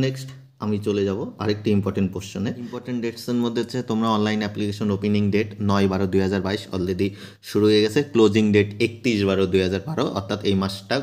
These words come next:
গোটা পাচ্ছ তোমরা অনলাইন অ্যাপ্লাই করার জন্য, ঠিক আছে। তোমাদের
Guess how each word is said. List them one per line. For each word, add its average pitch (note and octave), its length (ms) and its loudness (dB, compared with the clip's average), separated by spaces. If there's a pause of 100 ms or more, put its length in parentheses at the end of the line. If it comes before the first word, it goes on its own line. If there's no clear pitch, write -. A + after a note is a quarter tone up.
গোটা F#2 220 -4
পাচ্ছ - 180 -8 (140)
তোমরা G2+ 160 -2 (100)
অনলাইন G2 300 0
অ্যাপ্লাই F2 300 -4
করার D#2+ 280 -6
জন্য, D#2 200 -6 (800)
ঠিক A2+ 200 -4
আছে। C3 140 -2 (380)
তোমাদের A2 360 2